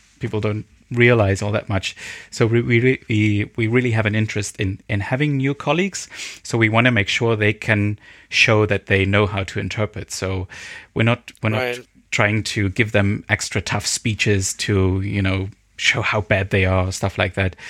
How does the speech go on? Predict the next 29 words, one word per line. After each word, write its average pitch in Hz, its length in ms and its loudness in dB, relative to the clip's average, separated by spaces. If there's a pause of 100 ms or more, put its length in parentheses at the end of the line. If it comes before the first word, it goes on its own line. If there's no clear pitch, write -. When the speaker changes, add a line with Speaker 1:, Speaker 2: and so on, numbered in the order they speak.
(260)
Speaker 1:
So - 160 0
we 117 160 4
have, 120 240 2
I 113 80 2
think, 120 220 -4
fairly 135 320 2
normal 107 480 0
speeches 127 420 -4
and 95 140 -2
doable 117 340 0
speeches 101 480 -6
to - 160 -8
make 98 140 -2
sure 107 200 0
they 98 140 0
can 98 220 -4
show, 113 500 2 (140)
you 104 100 2
know, 98 140 4
their 95 160 4
interpreting 110 400 0
skills, 90 360 -4
both 98 400 -2
in 101 160 -2
consecutive 101 540 -8
and 95 100 -6
simultaneous. 95 640 -6
So - 220 -8
that's, 98 200 -4